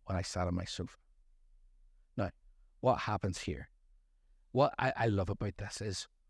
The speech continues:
when the Lord does that with you. And he, he, he can encounter,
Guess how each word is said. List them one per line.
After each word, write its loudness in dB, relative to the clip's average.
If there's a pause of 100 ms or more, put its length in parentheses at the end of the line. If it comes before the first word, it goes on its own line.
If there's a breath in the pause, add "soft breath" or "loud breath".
(100)
when 4
the 4
Lord 2 (840)
does 2
that 0
with -4
you. 4
And 4
he, 4
he, 0
he 0
can 0
encounter, 0